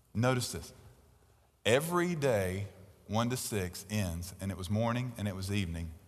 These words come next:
the first day. It was morning, it was evening, second day, et cetera, et cetera, except the, de-, the seventh day. There's no mention. There's no mention of morning and evening the seventh day. What's this pointing to?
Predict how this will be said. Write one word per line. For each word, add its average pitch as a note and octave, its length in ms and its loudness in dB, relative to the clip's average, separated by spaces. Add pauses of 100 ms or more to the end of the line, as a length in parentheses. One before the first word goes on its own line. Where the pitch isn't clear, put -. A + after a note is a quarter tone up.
(180)
the A2 80 -16
first F2 280 -6
day. D#2 100 -6
It D#2+ 240 -16
was E2+ 120 -10
morning, G2+ 300 0
it - 20 -4
was F2+ 140 -4
evening, F2+ 320 -2
second E2+ 320 -6
day, - 100 -12 (240)
et - 80 -14
cetera, F2+ 220 -2
et - 80 -14
cetera, C2+ 200 -6 (520)
except - 420 0
the, F2+ 60 -4
de-, E2 200 -4
the F#2 60 -12
seventh E2+ 380 -4
day. - 160 -10 (1400)
There's F2 180 -4
no G2+ 160 2
mention. A2 400 0 (960)
There's E2 160 -8
no F#2 160 0
mention G2 420 0 (720)
of F2 160 -6
morning F#2 380 0
and F2 140 -6
evening D#2 380 -6 (100)
the D#2+ 60 -8
seventh D2+ 380 -10
day. E2 160 -8 (140)
What's G2 180 -4
this F2+ 80 -8
pointing E2+ 380 -6
to? - 80 -10